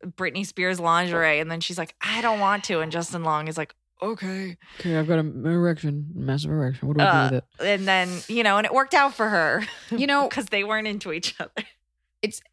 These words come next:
Speaker 2: on stage, I talk about empowerment and all these things, and, you know, there's this fine line between empowerment and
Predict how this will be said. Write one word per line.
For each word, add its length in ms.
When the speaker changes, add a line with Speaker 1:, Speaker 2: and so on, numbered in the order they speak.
Speaker 2:
on 180
stage, 540
I 100
talk 220
about 200
empowerment 640
and 100
all 100
these 160
things, 240
and, 180
you 80
know, 140
there's 160
this 140
fine 340
line 200
between 380
empowerment 720
and 460